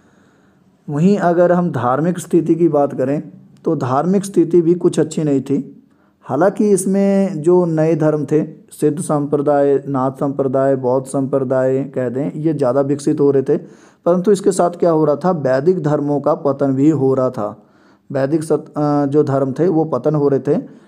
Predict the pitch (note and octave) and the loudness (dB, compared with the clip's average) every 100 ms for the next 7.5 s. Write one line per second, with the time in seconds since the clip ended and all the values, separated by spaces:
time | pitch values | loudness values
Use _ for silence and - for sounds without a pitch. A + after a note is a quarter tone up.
0 | _ - D#3+ D#3 G3 F#3 E3+ D3 C#3 E3+ | _ -10 -8 0 -2 0 -2 -2 0 0
1 | E3+ D3+ D#3 C#3+ C3 C3 B2+ B2 B2 C3 | 0 0 2 0 0 -2 -2 -2 -2 -2
2 | F#3+ - - C#3+ D3 C#3+ D3 C#3 B2+ A#2+ | -2 -6 -6 -2 -2 -2 -2 -2 -2 -2
3 | A2+ A2 A2+ - _ _ _ _ _ _ | -4 -8 -8 -16 _ _ _ _ _ _
4 | F3+ G#3 A#3 A#3+ - G#3 G#3+ G#3 F3+ E3+ | -2 2 2 0 0 0 2 2 2 2
5 | D#3+ D#3 D#3 D#3 D#3 F3+ D3+ C3+ C#3+ F#3 | 0 0 0 0 0 0 2 0 -2 -6
6 | - D3+ D3+ F3 D#3+ G3+ C#3+ D3 G3 D3+ | 0 0 2 0 2 2 2 2 2 0
7 | D3 C#3 C3 C#3+ - | -2 -4 -2 -6 -6